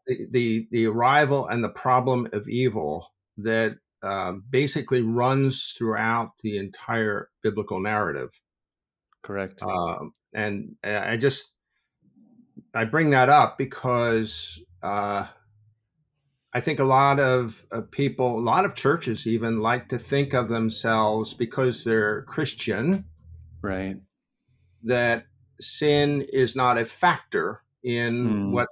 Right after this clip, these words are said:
Speaker 1: they're doing and who they are and how they behave.
Speaker 2: Yeah, you
Speaker 1: Right?
Speaker 2: might remember when Fleming
Speaker 1: Right.
Speaker 2: Rutledge was speaking at Stanwich Church, and she was talking about the basic flaw in progressivism,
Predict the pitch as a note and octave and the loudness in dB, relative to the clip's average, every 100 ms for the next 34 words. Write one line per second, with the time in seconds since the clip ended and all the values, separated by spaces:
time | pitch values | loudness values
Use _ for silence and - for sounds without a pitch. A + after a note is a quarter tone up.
0 | - A2+ A2 B2 A2 F#2+ F#2 F#2+ A#2+ G2+ | -2 -2 -2 -2 -2 -4 -6 -6 -4 -2
1 | F#2 F2 F2+ G2 G#2 E2 - G2 F2+ D#2 | -2 0 0 0 -2 -4 -4 -4 -4 -6
2 | E2+ G2+ F2 C#2+ A1+ - _ _ _ _ | -10 -6 -4 -4 -8 -14 _ _ _ _
3 | _ _ _ _ _ _ _ _ _ _ | _ _ _ _ _ _ _ _ _ _
4 | - _ _ _ A2+ A2 A2 A2 A2+ G#2+ | -20 _ _ _ 0 2 4 4 4 2
5 | G#2 G#2 G#2 G2 G2 F#2+ - A2 G#2+ G2+ | 0 2 2 2 0 -2 -2 0 2 2
6 | G2+ G#2 G#2 G2+ G2 F#2 - G2+ G2 G2+ | 4 2 2 -4 -4 -6 -6 -8 -6 -6
7 | F#2+ F#2 - G2+ F#2+ F#2 - G2+ G2 - | -4 -6 -6 -6 -6 -8 -4 -2 -2 -4
8 | F#2+ F#2 - _ - - - _ - _ | -8 -8 -10 _ -20 -20 -20 _ -20 _
9 | - - A2 G#2 - A2+ - G#2 G#2+ G2 | -12 -2 -2 0 4 4 4 -4 -2 0
10 | G2+ G2 G#2 F#2+ G#2+ - G2 - - - | 0 0 -6 0 0 0 -10 -14 -12 -4
11 | G2+ G#2 G#2+ G#2+ G#2+ G2+ F#2 - A#2 G2+ | 0 2 2 -2 -4 -6 -8 -8 -10 -2
12 | G#2 G#2+ - G2 F#2+ F2+ E2+ F2 | 0 0 -2 -6 -6 -8 -8 -12